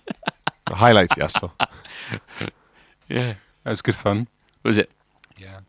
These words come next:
Speaker 1: That was, that was okay. It was a bit of a thing, an hour out of Leeds, or not even that, was it? Where we had the phone call from the hotel saying,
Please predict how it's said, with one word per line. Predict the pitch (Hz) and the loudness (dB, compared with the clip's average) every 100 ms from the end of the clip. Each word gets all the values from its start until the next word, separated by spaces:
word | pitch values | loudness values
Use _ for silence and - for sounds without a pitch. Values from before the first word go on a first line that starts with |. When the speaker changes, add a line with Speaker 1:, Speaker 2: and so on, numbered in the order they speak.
| _ _ _ _ _ _ - - | _ _ _ _ _ _ -10 4
Speaker 1:
That | 120 | 8
was, | 143 147 | 8 8
that | 127 123 | 6 8
was | 120 127 117 | 10 8 6
okay. | 95 95 82 _ _ _ _ _ _ _ _ _ - | 4 2 0 _ _ _ _ _ _ _ _ _ 2
It | 107 | 2
was | 101 | 4
a | 101 | 6
bit | 117 | 6
of | 107 | 6
a | 104 | 6
thing, | 107 101 - | 4 2 2
an | |
hour | 98 101 98 - - | 6 8 8 4 4
out | 104 92 | 4 4
of | 95 | -2
Leeds, | 95 90 85 | 2 2 2
or | 101 | 2
not | 90 104 | 6 6
even | 90 | 6
that, | 98 98 | 4 6
was | 95 | 6
it? | 95 - | 4 4
Where | 95 | 2
we | 95 | 4
had | 92 | 4
the | 87 | 4
phone | 101 95 | 2 2
call | 98 | -2
from | - | -4
the | 95 | 0
hotel | 92 92 92 | 0 4 2
saying, | 87 87 90 | 4 0 -2